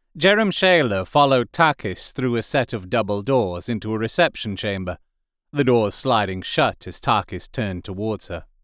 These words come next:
It was almost too easy. She watched Tarkis's eyes as she struck. Covering the distance between them in an instant, her deadly Catan phase blade transcribed a smooth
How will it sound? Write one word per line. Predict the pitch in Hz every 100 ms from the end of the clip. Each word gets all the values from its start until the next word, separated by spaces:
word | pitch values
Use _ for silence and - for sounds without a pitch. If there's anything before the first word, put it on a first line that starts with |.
| _ _ _ _ _ _ _ _ _ _
It | - 202
was | 196 175
almost | 226 226 214 175 - - - -
too | - 190 185 165 147 139
easy. | 120 110 101 82 85 76 73 _ _ _ _ _ _ _ -
She | 147
watched | 123 120 - - -
Tarkis's | 123 104 98 - 90 -
eyes | 117 95 80 73 - - _
as | 110
she | - 95
struck. | - - 120 - _ _ _ _ _ _ _ _ _ _ _ -
Covering | 165 147 135 127
the | 123
distance | 139 - 139 139
between | - 120 143 139 120
them | 120
in | 131
an | 117
instant, | 131 127 - 90 - _ _ _ -
her | 156
deadly | 123 170 160 156 139
Catan | 143 - 147 139 127
phase | - 139 135 101
blade | 95 98 90 85
transcribed | 135 117 - - 135 123 107
a | 104
smooth | - 147 139 117 107